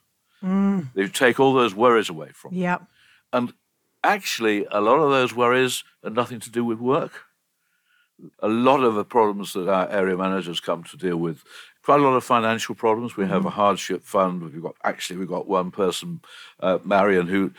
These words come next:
Speaker 2: whose job is to help people with their financial problems. She's just a sort of internal advisor. And then there's health problems, there's family problems, there's bereavement, all these things that actually are part of people's lives, but they're,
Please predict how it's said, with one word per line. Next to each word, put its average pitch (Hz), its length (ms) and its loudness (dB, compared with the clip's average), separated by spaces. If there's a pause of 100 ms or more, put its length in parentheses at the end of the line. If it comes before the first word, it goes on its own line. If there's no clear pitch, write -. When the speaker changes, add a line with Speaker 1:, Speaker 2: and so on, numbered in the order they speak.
(180)
Speaker 2:
whose 90 240 -6
job 131 340 4
is 87 160 -6
to 98 100 -8
help 95 280 -6
people 95 280 -10
with 80 140 -10
their 85 180 -8
financial 82 540 -10
problems. 71 420 -16
She's 78 200 -20
just - 260 -14
a - 20 -18
sort 80 180 -16
of 71 60 -20 (460)
internal 92 640 -4
advisor. 87 540 -4 (680)
And 117 120 0
then 120 180 4
there's 110 220 4
health 101 340 0
problems, 85 560 -2
there's 82 360 -6
family 101 560 -2
problems, 82 720 -4
there's 80 500 -8 (340)
bereavement, 87 760 -2
all 175 220 6
these 151 280 4
things 98 380 0
that 92 160 -2 (160)
actually 98 560 -4 (420)
are 104 260 4
part 156 400 2
of 139 100 -10
people's 104 380 -8
lives, 78 460 -4
but 90 160 -8
they're, 92 240 -2